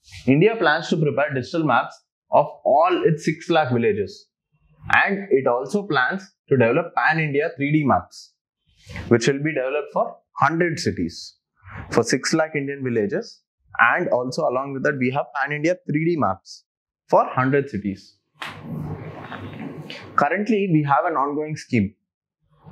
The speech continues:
piloted by the Panchayati Raj Ministry known as Swamitwa. Now, under this Swamitwa scheme, we use drones to, uh, map out land parcels. Uh, drone technology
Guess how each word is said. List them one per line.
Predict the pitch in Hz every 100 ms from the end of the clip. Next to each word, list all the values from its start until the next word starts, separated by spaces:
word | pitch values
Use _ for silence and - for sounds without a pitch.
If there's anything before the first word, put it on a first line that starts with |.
| - - - - - -
piloted | 139 151 160 165
by | 156 147
the | 151
Panchayati | 131 135 143 147 147
Raj | 139
Ministry | 120 120 120 156
known | 135 135
as | 185 196
Swamitwa. | - 123 131 123 90 - _ _ _ _ - - -
Now, | 110 117 - - - -
under | 117 143 180
this | 170 170
Swamitwa | 143 135 135 147
scheme, | 139 - 120 165 - _ _ -
we | 117
use | 147 170 113
drones | 104 123 131 170 - _ _ _ _ _
to, | 196 262 - _ _ _ _ - - - - - -
uh, | - 92 92 -
map | 101 113 135 -
out | 185 151
land | 113 123 139
parcels. | 117 98 - 104 92 - - _ _ _ _ - - - - - - - - - - - -
Uh, | 98 101
drone | 98 117 143
technology | 139 - 123 120 120 180 185